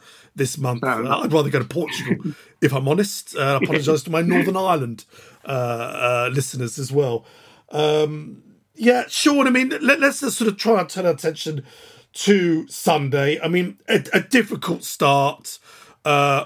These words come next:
Speaker 1: playing, uh, the champions of England, um, who've just obviously forked out a hundred million pounds on Grealish. We have a very good record against Man City, uh, beaten them at home in the last two seasons.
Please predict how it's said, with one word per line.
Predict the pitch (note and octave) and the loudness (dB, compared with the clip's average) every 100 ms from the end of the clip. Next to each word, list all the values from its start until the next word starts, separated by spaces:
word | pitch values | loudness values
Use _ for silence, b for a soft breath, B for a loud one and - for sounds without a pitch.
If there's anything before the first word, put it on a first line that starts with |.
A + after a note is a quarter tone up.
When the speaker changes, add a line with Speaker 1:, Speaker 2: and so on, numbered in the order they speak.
| - | -8
Speaker 1:
playing, | - F#3 F3 E3+ E3 D#3+ D#3+ | -2 2 4 4 0 -2 -2
uh, | D3+ D3 D3 - | 0 2 0 -2
the | C#3 | -6
champions | C#3 F3+ F3+ C#3 D3+ C#3+ | -2 -2 -2 -4 -6 -4
of | C#3 | 0
England, | D3+ D3+ C#3 D3+ D3 - B B B B B | 0 0 0 0 -2 -12 B B B B B
um, | C3+ C#3 C3+ C3+ C3+ C3 C#3 C3+ | -4 -2 0 0 -2 -4 -6 -4
who've | C#3 B2+ | -2 -2
just | D#3 - - - E3 | -4 -6 -16 -2 0
obviously | D3+ C#3 | 0 -2
forked | C#3 - D3+ - | -8 -6 -6 -2
out | D#3 D#3 | -2 0
a | |
hundred | D3+ D#3+ C3+ | 0 0 0
million | C#3+ C3+ | -2 -2
pounds | B2+ C3+ C3+ B2 - B B B B | -4 -2 -2 -4 -10 B B B B
on | D3 C3+ B2+ | 0 0 -2
Grealish. | D3+ D#3 D3+ E3 G3 | 2 2 4 0 2
We | G3 | 4
have | G3+ G#3+ | 4 2
a | |
very | F#3 - E4 C4+ A3 | 0 2 4 4 2
good | E3 | 0
record | E3 G#3+ G#3 | 2 2 2
against | D#3 B2 - | 0 -2 -2
Man | C3+ C3 | -2 -2
City, | - C#3+ - C#3+ C#3 B B B - | -4 -8 -8 -8 -8 B B B -4
uh, | C#3+ C#3+ D3 | 0 0 0
beaten | B2 F3+ C#3+ F#3+ | 0 0 -2 -8
them | D#3+ | -6
at | D#3 | 2
home | E3+ | 2
in | D#3+ | 4
the | D3+ | 4
last | D#3+ E3+ D#3 - | 6 4 0 -8
two | - D#3+ | -4 -4
seasons. | C#3 F3+ E3+ D3+ D#3 D#3+ D#3 | -2 -2 -2 0 -2 -2 -6